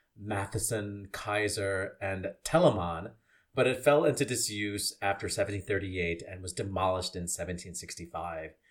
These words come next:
Despite its historical importance, many of the operas composed for this theater are lost, and only one of Handel's four Hamburg opera still exists. That's Almira. The earliest surviving Hamburg opera is Conradi's Ariadne.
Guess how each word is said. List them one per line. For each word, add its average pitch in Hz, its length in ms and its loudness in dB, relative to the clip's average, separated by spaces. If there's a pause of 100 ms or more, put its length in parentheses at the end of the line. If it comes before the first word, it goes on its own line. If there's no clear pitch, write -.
(520)
Despite 147 440 10
its - 140 2
historical 127 460 2
importance, 113 400 2
many 127 160 6
of 160 60 2
the 156 100 6
operas 117 260 4
composed 107 420 0
for 107 120 0
this 101 180 0
theater 104 320 2
are 101 220 0
lost, 98 760 2
and 98 220 -8
only 127 240 -2
one 110 240 4
of 98 80 -2
Handel's 110 560 2
four 107 440 2
Hamburg 101 400 -4
opera 87 500 -6
still - 260 -2
exists. 90 400 -4
That's 87 260 -6
Almira. 85 540 -4 (720)
The 147 140 10
earliest 233 340 10
surviving 139 400 8
Hamburg 127 400 0
opera 113 480 2
is 117 260 0
Conradi's 92 600 -2
Ariadne. 165 540 -4